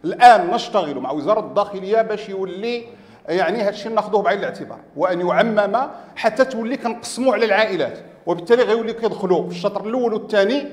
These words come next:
اللي إن شاء الله غادي يكون مخفف من ناحية التكلفة بالنسبة للمواطنين. الأمر الآخر فيما يتعلق بتحسين الشبكة، نعطي واحد الرقم. اليوم حجم الاستثمار من الآن إلى ألفين وعشرين في الكهرباء مية وستة المليار ديال الدرهم، مية وستة.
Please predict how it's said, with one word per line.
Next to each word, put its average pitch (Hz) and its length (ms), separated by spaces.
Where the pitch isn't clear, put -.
اللي 208 140
إن 220 60
شاء 208 200
الله 233 180
غادي 214 160
يكون 214 180
مخفف 196 360
من 208 140
ناحية 220 180
التكلفة 202 380
بالنسبة 208 320
للمواطنين. 190 580
الأمر 233 240
الآخر 226 480
فيما 196 220
يتعلق 202 540
بتحسين 233 840
الشبكة، 170 420
نعطي 226 200
واحد 226 240
الرقم. 196 300
اليوم 240 380
حجم 233 360
الاستثمار 185 760
من 247 220
الآن 156 360
إلى 185 280
ألفين 220 220
وعشرين 160 360
في - 80
الكهرباء 240 720
مية 202 260
وستة 240 400
المليار 226 320
ديال 214 180
الدرهم، 147 240
مية 190 160
وستة. 214 280